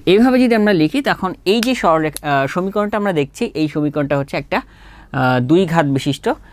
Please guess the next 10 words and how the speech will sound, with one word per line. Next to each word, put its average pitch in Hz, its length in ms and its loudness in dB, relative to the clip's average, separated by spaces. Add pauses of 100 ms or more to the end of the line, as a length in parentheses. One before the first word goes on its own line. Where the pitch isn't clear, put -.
(140)
সাধারণ 143 440 0
সমীকরণ। 101 500 -6 (280)
এখানে 143 320 -2 (540)
একটা 151 200 0
দুই 185 220 2
ঘাত 208 160 0
বিশিষ্ট 180 400 -4
সমীকরণে 151 640 0
যা 143 220 2
যা 202 180 -4